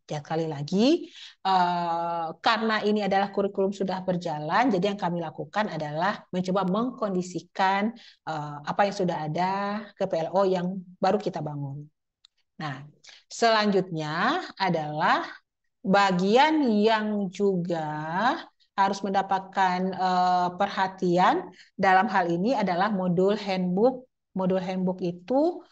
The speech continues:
gak sama ternyata dengan modul definisi kita. Karena di modul handbook itu kita, eh, banyak bicara, eh, sebenarnya adalah R P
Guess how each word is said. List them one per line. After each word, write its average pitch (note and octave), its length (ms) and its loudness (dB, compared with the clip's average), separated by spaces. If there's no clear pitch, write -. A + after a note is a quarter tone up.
gak F3+ 240 -2
sama G#3 480 -2
ternyata G3 480 0
dengan G3 240 -2
modul G3+ 480 4
definisi F#3 480 -2
kita. F#3+ 560 2
Karena G3 240 0
di G3+ 80 4
modul F#3+ 400 2
handbook F#3+ 560 -2
itu A3+ 480 0
kita, G3 640 -2
eh, F#3+ 880 4
banyak G3 400 0
bicara, F#3+ 880 2
eh, G#3 80 6
sebenarnya G3+ 640 2
adalah F3+ 560 0
R F#3+ 160 -8
P - 40 -8